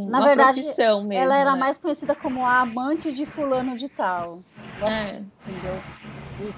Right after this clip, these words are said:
Speaker 1: que aí, hoje em dia, gen-, eles colocam essa conotação de, de prostituição. E eu acho que pe-, ela servir de, de exem-, de exemplo deve ser pelo fato dela ter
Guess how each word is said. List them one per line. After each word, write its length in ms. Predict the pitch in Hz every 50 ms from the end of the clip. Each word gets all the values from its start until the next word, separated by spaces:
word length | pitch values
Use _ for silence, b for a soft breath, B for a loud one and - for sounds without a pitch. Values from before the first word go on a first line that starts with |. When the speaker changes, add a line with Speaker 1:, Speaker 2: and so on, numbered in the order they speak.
| - -
Speaker 1:
que 420 | 240 233 226 220 214 208 196 - _ _ _ _ _ _ - - - - -
aí, 480 | 214 214 208 208 214 226 226 240 233
hoje 300 | 220 220 226 240 254 277
em 100 | 269 262
dia, 280 | 240 208 214 233 262 294
gen-, 200 | 240 269 254 - - 208
eles 400 | 220 220 214 208 202 196 - -
colocam 500 | - 277 247 240 240 247 247 - 269 233
essa 180 | 240 - 269
conotação 800 | - - 269 254 240 240 240 - 240 240 - - 240 233 233 233
de, 340 | 214 233 240 240 233 233 220
de 100 | 208 226
prostituição. 1300 | - - 226 233 - - - _ 262 247 233 - - - 233 196 196 196 208 226 240 233 214 196 185 b b b b b b b b b b b _ _ -
E 140 | 202 208 214
eu 40 |
acho 300 | 214 226 247 320 - 294
que 380 | - - - 294 233 226 214 202 - - - _ _ _ _ _ _ _ _ _ _ -
pe-, 80 | 185 - - -
ela 240 | 220 226 233 254
servir 360 | 254 - 262 233 233 254 262 247
de, 360 | 214 254 247 233 220 220 208
de 500 | 190 190 196 202 202 196 190 185 180 185
exem-, 560 | 190 185 175 185 208 233 262 269 247 202 190
de 100 | - -
exemplo 480 | 185 - - 240 294 359 349 - 247 214
deve 220 | 208 226 214 220
ser 200 | 220 - 254 240
pelo 220 | 240 302 254 247 247
fato 420 | - - 294 240 240 240 - 269
dela 320 | 214 247 247 240 247 247 240
ter 520 | - 277 240 240 240 240 233 226 226